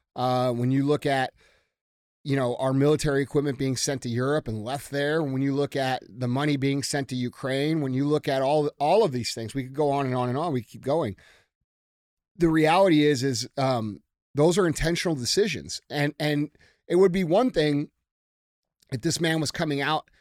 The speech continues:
and making a good case for these intentional decisions,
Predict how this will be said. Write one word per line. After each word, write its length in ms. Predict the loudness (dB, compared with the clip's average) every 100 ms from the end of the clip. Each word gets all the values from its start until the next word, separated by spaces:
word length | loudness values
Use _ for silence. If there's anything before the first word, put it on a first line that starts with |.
| _ _ _
and 140 | -2
making 320 | 0 0 0
a 80 | -2
good 220 | 0 -2
case 320 | 0 0 0 -2
for 160 | -6
these 180 | -6 -8
intentional 480 | -8 -8 -8 -6 -6
decisions, 640 | -6 -2 -2 -2 -8 -12